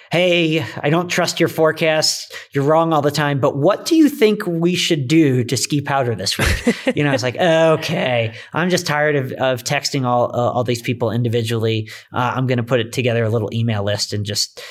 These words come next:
Speaker 1: call it the Colorado Powder Forecast, and, uh, that way you can just read one thing and I don't have to message people individually." And, um, that was the genesis of all of it.
Speaker 2: Wow. Wow. So talk about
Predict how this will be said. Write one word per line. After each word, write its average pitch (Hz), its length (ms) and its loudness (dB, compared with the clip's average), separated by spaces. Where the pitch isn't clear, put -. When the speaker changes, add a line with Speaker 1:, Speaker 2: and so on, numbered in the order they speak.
Speaker 1:
call 143 180 0
it 117 80 -6
the 123 80 -4
Colorado 139 400 2
Powder 160 260 0
Forecast, 185 640 0
and, 123 280 0
uh, 123 180 2
that 123 160 0
way 139 100 2
you 131 140 -4
can 131 120 -2
just 113 300 -4
read 143 220 0
one 143 220 0
thing 151 220 0
and 123 80 0
I 117 80 0
don't 123 140 0
have 127 140 -4
to 117 80 -4
message 120 340 -4
people 120 260 -4
individually." 139 540 -2
And, 113 200 -4
um, 113 420 0
that 123 160 0
was 131 100 -2
the 123 80 -2
genesis 135 480 -2
of 143 80 -2
all 175 160 2
of 156 60 -2
it. 110 100 -4
Speaker 2:
Wow. 82 260 -8
Wow. 82 300 -6
So 165 500 4
talk 233 340 0
about 202 380 0